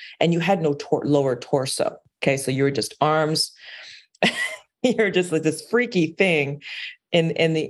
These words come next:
in the, in the metaverse. The in-, the interesting, uh,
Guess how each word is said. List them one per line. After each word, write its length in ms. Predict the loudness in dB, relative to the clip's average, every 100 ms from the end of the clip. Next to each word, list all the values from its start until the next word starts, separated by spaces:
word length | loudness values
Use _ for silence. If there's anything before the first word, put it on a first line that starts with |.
| -2
in 180 | -2 0
the, 180 | 2
in 100 | 2
the 60 | 2
metaverse. 840 | 2 2 2 0 0 -2 -6 -12 _ _ _ _ _ _ _ _ _ _ _ _ _ _ _ _ _ _ -20 _ _ -2
The 120 | 0
in-, 360 | 2 2 2 0
the 120 | -2
interesting, 1040 | 2 0 0 -2 -4 -2 -2 0 0 0 0
uh, 600 | 0 2 0 0 -2 -6